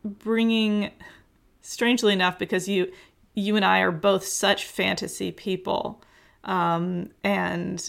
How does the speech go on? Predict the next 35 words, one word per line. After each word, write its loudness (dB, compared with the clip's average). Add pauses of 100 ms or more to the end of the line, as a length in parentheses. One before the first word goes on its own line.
(120)
and -2
live 4
in 0
that -2
world 0
a 0
lot 0
of -4
the -6
time, -4
but -6
you -4
have -6 (380)
brought 4
me 0
back 8
into 2
reality 2
of, -2
like, -2 (1120)
and -2
you're 0
not 8
just 2
gonna 4
look 4
like 2
that 6
person 2
that 2
you're 6
thinking 0
about, 2
because -2
your, 0